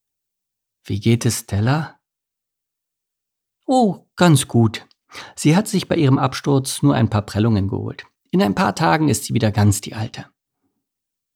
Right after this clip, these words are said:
„Es tut mir leid“, flüsterte Bodo. „Ich weiß“, antwortete die Ameise ebenfalls flüsternd.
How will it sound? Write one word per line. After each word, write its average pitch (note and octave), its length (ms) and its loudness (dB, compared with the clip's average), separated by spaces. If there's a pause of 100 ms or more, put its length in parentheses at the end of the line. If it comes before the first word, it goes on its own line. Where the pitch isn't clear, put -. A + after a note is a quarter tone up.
(1400)
„Es - 260 -10
tut - 260 -10
mir A2 140 2
leid“, G2+ 500 -4 (220)
flüsterte G#2 500 -4
Bodo. G#2+ 380 -4 (1600)
„Ich - 240 -6
weiß“, A2+ 460 -2 (280)
antwortete G#2+ 600 -4
die A2+ 160 2
Ameise A2+ 420 2
ebenfalls G#2+ 480 -6
flüsternd. - 500 -14